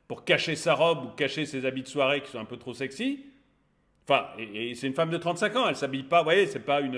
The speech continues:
une bimbo, euh, blonde, euh, platine que vous voyez sur le yacht de je ne sais qui. C'est, c'est, c'est une femme, euh, t-,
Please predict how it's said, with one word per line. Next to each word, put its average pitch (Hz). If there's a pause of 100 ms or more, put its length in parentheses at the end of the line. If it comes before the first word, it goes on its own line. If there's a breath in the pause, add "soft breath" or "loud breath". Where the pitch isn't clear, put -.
(140)
une 113
bimbo, 151
euh, 131
blonde, 175
euh, 131 (460 loud breath)
platine 160
que 151
vous 135
voyez 151
sur 143
le 135
yacht 170
de 147
je 139
ne -
sais 196
qui. 220
C'est, 131
c'est, 117 (420 loud breath)
c'est -
une 113
femme, 165
euh, 117
t-, -